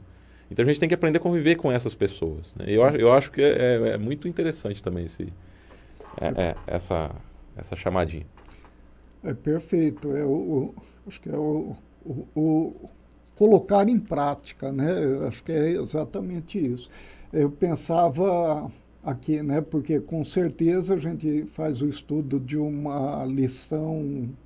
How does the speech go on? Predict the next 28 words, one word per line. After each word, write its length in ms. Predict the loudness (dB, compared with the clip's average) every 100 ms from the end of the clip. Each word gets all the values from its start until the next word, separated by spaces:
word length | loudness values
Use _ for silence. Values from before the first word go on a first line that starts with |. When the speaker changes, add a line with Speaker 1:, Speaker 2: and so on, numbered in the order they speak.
| -16
Speaker 2:
é, 380 | -8 -4 -2 -4
desse 420 | -2 0 0 -2
tipo, 460 | -6 4 4 4 -2
com 180 | -6 -4
essa 260 | -4 -6 -6
profundidade, 960 | -6 -6 -6 -6 -4 -4 -4 -4 -4
e 20 |
a 60 | -4
gente 240 | -6 -6
pergunta, 440 | -2 -2 -2 -6 -2
tá, 340 | 0 0 0
mas, 540 | -4 -6 -6 -10 -14 -6
é, 340 | -2 0 0 0
e 100 | 2
aí, 380 | 2 2 0 0
né? 260 | -2 -4 -6 -12 -20 -20 -20 -20 -14 -10
Então 340 | -4 -2 0
eu 120 | -2
pe-, 340 | -2 -2 -4 -6 -4
pensava 560 | -4 -2 0 2 2
no 280 | 2 2 0 -2 0
Paulo, 540 | 6 8 6 4 -2 -8 -20 -10
que 300 | -2 2 2
é 120 | 0
citado 680 | -2 -6 -8 -4 -4 -4 -6 -4
por 160 | 0 2
Emmanuel, 720 | 0 -2 -4 -4 -6 -6 -6
né? 340 | -4 -4